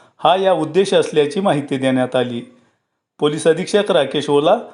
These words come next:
माननीय अपर पोलीस अधीक्षक वैभव कलबुर्गे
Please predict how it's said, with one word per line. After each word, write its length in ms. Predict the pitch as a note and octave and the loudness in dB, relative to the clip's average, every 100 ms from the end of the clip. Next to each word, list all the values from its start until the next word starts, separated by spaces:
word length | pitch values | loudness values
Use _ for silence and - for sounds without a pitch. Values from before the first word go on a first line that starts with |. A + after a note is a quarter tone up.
| _ | _
माननीय 280 | C#3+ D3+ F3+ | -2 -2 0
अपर 220 | F3 F#3+ | 0 0
पोलीस 340 | F3+ F3 F3 F#3 | -2 -4 -4 -2
अधीक्षक 480 | F3 F#3+ A3 G3 D#3 | -2 -2 -2 0 2
वैभव 320 | D3 C#3 C3+ | 2 2 -2
कलबुर्गे 640 | C3 C3+ C3 C#3 D3+ F3+ | 0 -2 2 0 0 -4